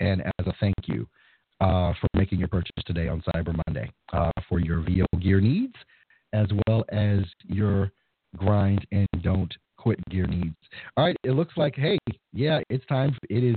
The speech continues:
definitely time for me to go. I just got a, um,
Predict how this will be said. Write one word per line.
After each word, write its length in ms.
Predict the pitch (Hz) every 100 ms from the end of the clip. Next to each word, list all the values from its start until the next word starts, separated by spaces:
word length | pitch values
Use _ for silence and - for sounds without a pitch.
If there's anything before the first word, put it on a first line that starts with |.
| 98
definitely 600 | 120 131 - 139 131 127
time 320 | 127 117 123
for 200 | 123 - 123
me 60 | 135
to 80 | 131
go. 260 | 92 117 - _ _ - -
I 120 | 113
just 280 | 107 127 123
got 220 | 135 123 -
a, 160 | 120 117 113
um, 400 | 110 107 98